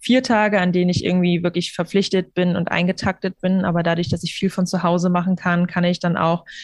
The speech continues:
in der Mittagspause oder nach einer abgeschlossenen Aufgabe mal so zwei, drei A-D-F-C-Mails beantworten. Das hilft meist schon total. Also meistens E-Mails beantworten sind schon riesengroße Schritte, die unserer Geschäftsstelle zum Beispiel weiterhelfen, wenn sie eine Antwort oder eine Rückfrage von mir brauchen.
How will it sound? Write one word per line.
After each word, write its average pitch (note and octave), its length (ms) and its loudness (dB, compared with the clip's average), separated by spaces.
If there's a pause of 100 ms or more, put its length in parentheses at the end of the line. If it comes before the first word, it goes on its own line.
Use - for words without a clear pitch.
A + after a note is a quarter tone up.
(280)
in G#3+ 140 4
der G#3 100 4
Mittagspause F3 1080 2
oder E3+ 340 2
nach F3 140 2
einer F3 140 0
abgeschlossenen F3 600 -2
Aufgabe E3 520 0
mal D#3+ 280 0
so D#3+ 120 -2
zwei, E3 300 -2
drei E3 220 -2
A-D-F-C-Mails D#3+ 1160 -2 (540)
beantworten. E3 680 0
Das F#3 200 0
hilft C4 440 2
meist F#3 380 0
schon F#3 160 0
total. E3+ 420 -2
Also E3+ 220 0
meistens G#3+ 560 0 (480)
E-Mails A3 340 4
beantworten F3+ 840 2
sind F3+ 180 2
schon F#3+ 120 4
riesengroße F3 560 2
Schritte, F#3 420 0
die F3 260 2
unserer F3 240 0
Geschäftsstelle E3+ 560 0
zum F3 160 0
Beispiel E3 300 0
weiterhelfen, E3+ 640 0
wenn E3 160 2
sie E3 80 2
eine F3 140 2
Antwort D#3+ 440 -2
oder D#3 120 0
eine D3+ 160 -4
Rückfrage D3+ 460 -6
von D3+ 180 -6
mir D#3 100 -4
brauchen. D#3 420 -2